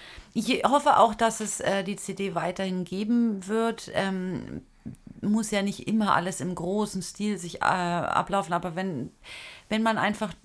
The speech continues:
noch die Möglichkeit hat, eben gerade für so Leute wie du, die auch gerne anschauen und in ihrem Regal verstauen und das auch so ein bisschen sammeln, wär schon schön. Und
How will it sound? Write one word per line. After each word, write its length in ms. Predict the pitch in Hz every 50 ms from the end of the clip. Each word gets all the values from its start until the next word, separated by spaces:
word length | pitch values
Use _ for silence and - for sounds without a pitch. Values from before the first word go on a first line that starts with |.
| - _ _ _ _ -
noch 200 | - 220 233 208
die 140 | - 220
Möglichkeit 720 | 214 208 208 220 240 269 269 254 240 - - 214 196 196 190
hat, 180 | 202 185 -
eben 200 | - 220 269 285
gerade 280 | 269 247 262 277 262 262
für 240 | 208 226 220 214 196
so 220 | 185 214 208 208
Leute 400 | 202 196 202 202 202 208 208 175
wie 80 | 202 180
du, 160 | 170 202 208
die 320 | 190 208 196 240 - -
auch 200 | - 208 202 -
gerne 380 | - 196 190 190 196 196 - -
anschauen 560 | 175 190 208 208 - - 202 185 185 185 190
und 300 | - - 190 190 185 -
in 260 | - - 196 190 147
ihrem 160 | 127 180 190 180
Regal 380 | 175 180 175 175 170 170 190
verstauen 500 | - - 190 170 - - 175 175 175 180
und 220 | 175 175 175 - 160
das 100 | - -
auch 160 | - 160 147
so 80 | -
ein 80 | 190 180
bisschen 300 | 175 170 - - 180 170
sammeln, 400 | - - - 170 175 175 175 175 - - - - - - - - - - - -
wär 200 | 180 196 196 185
schon 240 | - - 190 185 175
schön. 420 | - - 208 214 220 226 220 214
Und 220 | 202 214 196 170